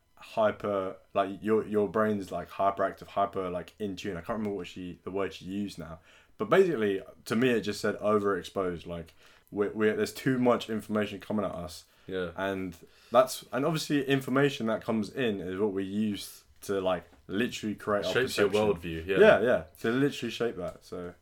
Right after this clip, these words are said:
Speaker 2: also, like, when you think about it, the things that stick in your mind the most are the, like, the anomalous ones. Like,
Speaker 1: Yeah.
Speaker 2: the, the ones that are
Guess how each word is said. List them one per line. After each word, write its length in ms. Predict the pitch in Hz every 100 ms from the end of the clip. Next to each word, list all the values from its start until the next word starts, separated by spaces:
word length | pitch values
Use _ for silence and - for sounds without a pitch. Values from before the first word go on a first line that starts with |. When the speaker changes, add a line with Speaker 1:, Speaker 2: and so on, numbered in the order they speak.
| _ -
Speaker 2:
also, 480 | 196 196 139 107
like, 240 | 98 95 87
when 100 | 123
you 80 | 107
think 240 | 135 127
about 380 | 90 85 82 85
it, 180 | 76 -
the 80 |
things 380 | 98 - 156 160
that 160 | 127 104
stick 320 | - 135 135
in 100 | 110
your 160 | 104 98
mind 300 | 104 95 90
the 40 |
most 580 | 90 104 73 80 - - -
are 340 | 107 104 104
the, 480 | 90 104 101 98 95 _ _
like, 260 | 110 98 -
the 140 | 104
anomalous 480 | 98 107 113 117 -
ones. 360 | 110 123 131 - - - -
Like, 160 | 104 127
Speaker 1:
Yeah. 180 | 117 98
Speaker 2:
the, 220 | 110 104
the 100 | 101
ones 320 | 104 117 98
that 120 | 104
are 420 | 98 98 98 95